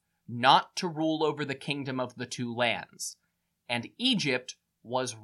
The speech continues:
rich. His entire reign up to this point had been a series of distractions from that goal.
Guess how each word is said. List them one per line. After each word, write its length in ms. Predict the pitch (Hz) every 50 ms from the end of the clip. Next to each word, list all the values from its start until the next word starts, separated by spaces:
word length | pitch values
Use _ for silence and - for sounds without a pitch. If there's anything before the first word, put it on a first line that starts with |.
| 101
rich. 560 | 104 123 117 101 - - - - - - - - _ _ _ _ _ _ _ _ _ _ _ _ _ _ _ _ _ _
His 180 | - 127 120 127
entire 580 | 113 113 113 - - 175 190 214 220 214 202
reign 340 | 175 170 175 175 151 143 123
up 140 | 117 113 -
to 80 | - 113
this 220 | 104 110 104 -
point 380 | - - - 120 110 110 113 -
had 180 | - 123 120
been 120 | 127 131 123
a 120 | 117 110
series 580 | 113 - - - 214 214 202 202 202 180 151 165
of 100 | 156 143
distractions 800 | 143 139 - - - 143 123 127 127 - - - 120 120 -
from 340 | - - - 117 117 117 113 -
that 340 | - 107 107 107 - - 117
goal. 440 | 117 123 110 104 85 73 73 - -